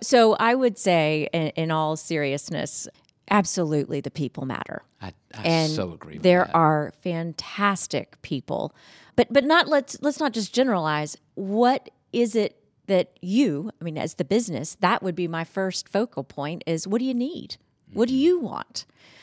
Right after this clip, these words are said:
Speaker 1: Do you want someone with expertise? Do you want someone local? Do you want both? Right? We can
Speaker 2: Yeah,
Speaker 1: deliver both.
Speaker 2: we can.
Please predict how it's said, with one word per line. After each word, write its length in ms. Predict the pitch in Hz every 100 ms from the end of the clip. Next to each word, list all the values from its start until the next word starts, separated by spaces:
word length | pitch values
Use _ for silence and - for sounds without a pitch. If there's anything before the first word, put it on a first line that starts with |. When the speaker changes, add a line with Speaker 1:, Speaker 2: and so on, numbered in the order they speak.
| -
Speaker 1:
Do 100 | -
you 160 | 190 196
want 280 | 214 220 -
someone 380 | 220 214 208 202
with 140 | 196
expertise? 840 | 185 - - 170 - 233 160 -
Do 60 | 170
you 80 | 170
want 200 | 190 196
someone 360 | - 190 190 180
local? 380 | 185 220 - 139
Do 100 | 165
you 100 | 165
want 300 | 196 196 147
both? 520 | 151 196 - - - _ _ _ _ _ -
Right? 280 | 160 190 -
We 160 | 226
can 140 | 240 208
Speaker 2:
Yeah, 60 |
Speaker 1:
deliver 340 | 190 180 170 175
both. 380 | 185 202 - -
Speaker 2:
we 80 |
can. 220 | 87 107